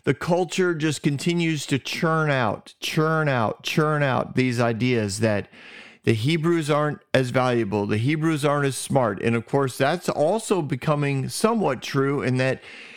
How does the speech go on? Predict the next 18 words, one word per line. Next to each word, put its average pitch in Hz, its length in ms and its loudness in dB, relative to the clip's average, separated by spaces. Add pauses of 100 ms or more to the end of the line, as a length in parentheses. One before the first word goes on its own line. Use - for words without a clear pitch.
(140)
the 139 140 4
Egyptians 147 640 0
were 151 100 2
allowed 147 320 0
to 135 60 -2
get 135 160 0
a 131 100 2
higher 139 380 0
education 185 760 0 (400)
and 110 200 4
more 127 300 0
detailed 170 600 0
education. 151 680 -2 (260)
The 117 80 2
Hebrew 143 400 0
children 139 420 0
had 131 280 0
to 123 380 0